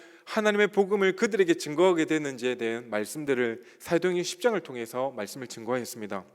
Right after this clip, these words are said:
하나님의 방법은 참으로 놀랍습니다.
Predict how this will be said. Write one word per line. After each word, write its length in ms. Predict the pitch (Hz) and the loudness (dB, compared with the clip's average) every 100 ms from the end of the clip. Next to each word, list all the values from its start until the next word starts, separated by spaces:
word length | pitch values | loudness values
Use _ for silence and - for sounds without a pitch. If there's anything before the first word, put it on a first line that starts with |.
| _ _ _ _ _ _ _ - - - _ - | _ _ _ _ _ _ _ -20 -20 -20 _ -6
하나님의 480 | - 220 240 247 | 2 4 4 4
방법은 460 | 240 196 165 156 160 | 4 2 0 -2 -4
참으로 400 | - 220 190 175 | -4 -4 0 0
놀랍습니다. 640 | 117 113 120 - 123 107 | -2 -2 -4 -6 -12 -14